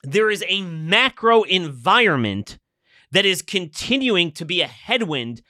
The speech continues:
against electoral viability for all sorts of Republicans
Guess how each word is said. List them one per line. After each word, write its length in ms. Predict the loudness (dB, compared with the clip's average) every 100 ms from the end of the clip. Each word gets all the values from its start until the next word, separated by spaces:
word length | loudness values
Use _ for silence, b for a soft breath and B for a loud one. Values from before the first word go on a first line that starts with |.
| _ -6
against 400 | -2 -2 -4 -6
electoral 560 | -2 0 -2 4 6 6
viability 720 | 4 2 2 -2 -4 -6 -10 b _
for 180 | -12 0
all 200 | 4 4
sorts 300 | 4 -2 0
of 120 | 0
Republicans 680 | 0 2 0 0 -4 -8